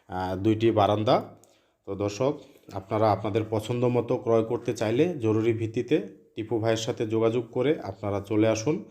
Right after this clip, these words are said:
আমাদের সাইটটি ভিজিট করার জন্য। আর অবশ্যই আপনারা, আহ, আমাদের, আহ, চ্যানেলটি সাবস্ক্রাইব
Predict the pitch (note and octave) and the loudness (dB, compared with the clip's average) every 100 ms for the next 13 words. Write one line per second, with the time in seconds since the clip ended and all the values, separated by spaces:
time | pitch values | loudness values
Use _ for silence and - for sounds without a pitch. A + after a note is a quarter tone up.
0 | - _ _ F#2 F#2+ G#2 G2+ G2+ F#2+ B2 | -20 _ _ -8 -2 -2 0 -2 -2 -2
1 | A2+ A2+ A#2 - B2 B2 B2+ C3+ D#3 A3+ | 0 0 0 2 2 4 2 2 2 0
2 | - - _ - G2+ G#2+ B2 A#2+ C#3+ D3+ | -10 -20 _ -6 -4 -2 -2 2 4 4
3 | - G#2+ - A2+ A2 G#2+ - _ _ - | 4 -4 -2 2 2 0 -8 _ _ -8
4 | G2+ G2 G#2 G#2 G#2+ G#2+ G#2 G2+ G2+ F#2 | -4 -2 -2 -2 0 -2 -2 -4 -4 -4
5 | G#2+ G#2 G#2 G#2 G#2+ - B2 | -2 -2 -2 -2 -2 0 -2